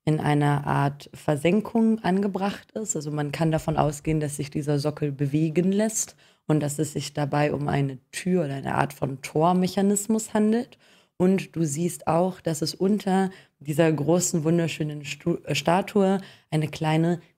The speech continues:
goldene Schüssel gibt, die auf diesem Podest aufgelegt ist. Und du vermutest, dass man vermutlich etwas in diese Schüssel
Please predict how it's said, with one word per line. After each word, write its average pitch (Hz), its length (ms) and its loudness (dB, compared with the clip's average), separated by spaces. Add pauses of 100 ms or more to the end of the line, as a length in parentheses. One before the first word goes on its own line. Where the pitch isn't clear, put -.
(160)
goldene 156 640 2
Schüssel 147 580 -4
gibt, - 440 -6
die 135 160 -6
auf 147 200 0
diesem 147 280 -4
Podest 143 400 -4
aufgelegt 185 680 0
ist. - 340 -6 (320)
Und 175 200 4
du 170 80 0
vermutest, 220 960 0
dass 175 180 -4
man 165 180 -2
vermutlich 170 680 0
etwas 151 400 -2
in 156 180 -2
diese 143 280 -6
Schüssel 151 480 0